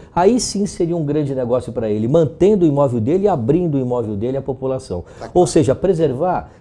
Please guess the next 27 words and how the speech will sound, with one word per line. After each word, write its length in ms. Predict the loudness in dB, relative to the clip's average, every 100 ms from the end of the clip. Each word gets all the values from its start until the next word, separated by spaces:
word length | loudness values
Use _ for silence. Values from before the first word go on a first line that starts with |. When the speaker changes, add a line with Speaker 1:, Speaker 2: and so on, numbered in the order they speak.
| 0
Speaker 1:
não 160 | 2
é 100 | 4
tombar. 720 | 0 0 0 2 2 0 0 -8 2
Tombar 360 | 4 6 4 2
é 60 |
apenas 420 | 2 4 4 4
um 100 | 2
instrumento, 680 | 0 2 0 2 0 0 -4 -4 -2
no 80 |
meu 200 | 2 4
entendimento, 600 | 4 2 -2 -2 -2 -2
muitas 300 | -2 -2 0
vezes 140 | 0 0
até 180 | -2 -2
ultrapassado. 840 | -2 -4 -2 -4 -2 0 0 -2 -8 2
Temos 380 | 2 4 2 6
outras 500 | 6 6 2 2 0
formas, 500 | 4 4 4 0 -4 -16
sempre 520 | -10 4 4 4 -2
pactuando 840 | -6 0 0 0 -4 0 2 2 -2
com 80 | -2
o 20 |
proprietário. 680 | -4 -2 -4 0 -2 -2 -8 -6
Aqueles 380 | -2 0 0 0
que 140 | -4
querem, 400 | -2 -4 -4 -6
vêm. 400 | -4 -2 -4 -8